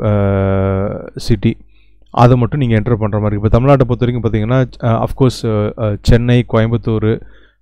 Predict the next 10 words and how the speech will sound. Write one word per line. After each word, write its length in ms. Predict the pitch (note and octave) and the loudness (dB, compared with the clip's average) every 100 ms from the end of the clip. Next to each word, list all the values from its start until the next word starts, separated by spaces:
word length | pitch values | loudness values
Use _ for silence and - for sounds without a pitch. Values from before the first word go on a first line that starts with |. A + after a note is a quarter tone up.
| _ | _
அதுக்கப்புறம் 540 | A2+ A2 G#2+ G#2+ A#2 | 2 4 2 0 0
வந்து, 220 | G#2 G2+ A2 G#2+ G2+ G2 G2 F#2+ F#2+ G2 - | -2 -2 0 2 2 0 0 -2 -2 -4 -6
அ, 480 | A2 G2 F#2+ F#2 G2 - | -4 -2 0 -2 -4 -8
வேலூர், 720 | G#2 A2 A#2+ B2 A2+ G#2 - | -2 4 4 4 0 -4 -6
சேலம், 600 | - - A#2+ B2 A#2 A#2 - - _ _ _ - | 2 4 6 6 4 0 -10 -20 _ _ _ -6
அ, 60 | A2+ G2 F#2+ F#2+ F#2+ F#2+ F#2+ F#2 - _ - | -2 0 0 -2 -2 -4 -6 -8 -18 _ 0
கிருஷ்ணகிரி, 680 | C3 - C#3+ A2+ G#2+ G#2+ - - _ _ _ _ _ _ _ _ - - - | 0 2 2 4 4 2 -2 -16 _ _ _ _ _ _ _ _ -20 -20 -2
திருநெல்வேலி, 800 | C3+ C3+ C3 A2+ G#2+ G#2 - _ _ | 2 4 6 6 4 2 -2 _ _
மதுரை, 640 | A2+ G#2+ G#2 A2 G#2+ A#2+ _ _ - | -2 0 2 2 2 0 _ _ -6
அ, 580 | G#2+ G2+ G2 G2 G2 | -2 -2 -2 -2 -4